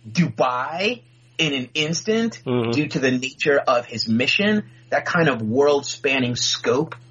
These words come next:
Speaker 1: and variety is something that really got to him. He really dug it. And also the idea of how,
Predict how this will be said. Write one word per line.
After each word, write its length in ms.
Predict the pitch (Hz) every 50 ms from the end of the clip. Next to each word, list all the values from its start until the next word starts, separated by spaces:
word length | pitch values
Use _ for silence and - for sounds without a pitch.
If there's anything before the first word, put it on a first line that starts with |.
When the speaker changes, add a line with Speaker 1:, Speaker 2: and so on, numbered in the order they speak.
| - - -
Speaker 1:
and 240 | 131 127 123 110
variety 840 | 107 120 110 113 110 110 117 120 127 143 151 170 180 190 190 - - - - - - -
is 180 | 131 131 127
something 480 | - - - 135 127 123 - 127 123 117
that 220 | 120 120 113 110
really 300 | 117 123 123 117 117 113
got 400 | 110 - 117 110 110 117 120 -
to 100 | - 127
him. 400 | 143 151 151 156 160 160 160 - - -
He 180 | - - 127 131
really 500 | 123 127 123 120 120 120 120 120 117 - - - - - - - -
dug 260 | - 127 123 127 127
it. 120 | 156 165 156
And 140 | 135 131 -
also 420 | - 131 151 165 - - 160 147
the 200 | 131 135 135 -
idea 460 | - 120 123 123 113 120 135 143 143
of 80 | 131 123
how, 360 | - 120 113 113 110 113 -